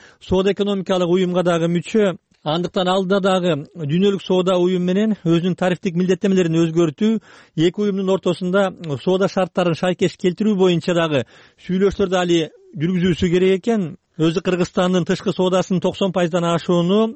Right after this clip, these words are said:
ушул дүйнөлүк соода уюмуна мүчө мамлекеттердин үлүшүнө дагы туура келет. Э, ушул тапта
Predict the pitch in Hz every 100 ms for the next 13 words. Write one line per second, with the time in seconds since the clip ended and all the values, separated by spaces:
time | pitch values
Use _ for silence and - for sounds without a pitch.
0 | - 147 196 160 185 196 - 190 190 196
1 | 208 202 151 - - - 165 185 226 208
2 | 208 196 190 165 190 175 185 185 190 175
3 | 170 160 151 175 175 170 185 220 202 -
4 | 160 131 143 - _ - 170 196 208 196
5 | 202 165 143